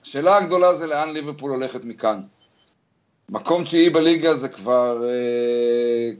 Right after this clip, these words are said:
קצת מאוחר, אני חושב, לקריאת תיגר על התואר. אה, ליגת האלופות, היא תעלה לשמינית הגמר, ומי יודע, אולי, אה, שם בינואר אפשר להביא איזה בלם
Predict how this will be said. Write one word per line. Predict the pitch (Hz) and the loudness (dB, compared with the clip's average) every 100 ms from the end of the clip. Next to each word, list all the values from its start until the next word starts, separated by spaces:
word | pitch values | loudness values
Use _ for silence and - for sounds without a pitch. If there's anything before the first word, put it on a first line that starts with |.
| _ | _
קצת | - 151 143 | 0 0 0
מאוחר, | 139 117 135 139 123 - _ 104 | -4 -2 2 4 4 0 _ -20
אני | 113 | -18
חושב, | 110 107 131 113 98 _ _ - | -14 -6 -4 -4 -10 _ _ -10
לקריאת | 113 123 127 123 - | -8 0 2 2 0
תיגר | 110 127 120 | 0 4 4
על | 117 | 2
התואר. | 110 123 113 95 - _ _ _ _ _ _ _ _ _ _ _ | -2 -2 0 -2 -8 _ _ _ _ _ _ _ _ _ _ _
אה, | 95 101 107 107 107 107 107 107 104 - _ _ _ _ - | -16 -10 -8 -6 -4 -4 -4 -6 -8 -14 _ _ _ _ -6
ליגת | 117 143 160 156 | 0 4 4 4
האלופות, | 143 127 - 208 220 | 4 2 2 2 2
היא | 151 | -2
תעלה | 147 143 165 | 0 2 0
לשמינית | 156 127 135 131 131 | -4 -8 -8 -8 -8
הגמר, | 113 139 185 208 165 | -4 2 4 4 0
ומי | 123 127 | -8 -6
יודע, | 139 123 139 135 - _ _ _ _ _ _ _ - | -6 -4 0 0 -2 _ _ _ _ _ _ _ -10
אולי, | 110 120 131 127 | -2 0 2 2
אה, | 127 123 123 123 120 | 2 0 -2 -4 -4
שם | 120 139 135 123 | 0 0 0 -2
בינואר | 120 131 135 131 123 117 | 0 2 2 2 0 -2
אפשר | - 131 127 | -2 0 2
להביא | 123 117 131 | 2 -2 -2
איזה | 123 123 | -4 -6
בלם | 101 120 131 139 117 | -4 0 2 2 -2